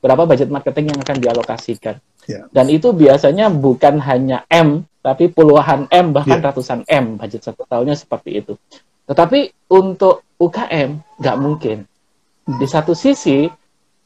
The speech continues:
Speaker 1: di era sosial media ini benar-benar, eh, demokratisasi suara gitu. Jadi, jadi semua suara bisa didengar.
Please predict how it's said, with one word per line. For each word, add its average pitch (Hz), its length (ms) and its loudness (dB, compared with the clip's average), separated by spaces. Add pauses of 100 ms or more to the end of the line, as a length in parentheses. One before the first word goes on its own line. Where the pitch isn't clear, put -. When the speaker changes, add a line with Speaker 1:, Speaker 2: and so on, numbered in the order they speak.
(140)
Speaker 1:
di 143 240 4
era 175 240 2
sosial 160 560 2
media 160 340 0
ini 185 140 -2
benar-benar, 160 800 -2
eh, 127 500 2 (460)
demokratisasi 135 1120 -2
suara 135 560 -2
gitu. 117 160 -12
Jadi, 131 160 -2 (100)
jadi 127 320 4 (460)
semua 165 560 -2
suara 165 480 2
bisa 127 240 -2
didengar. 117 500 -2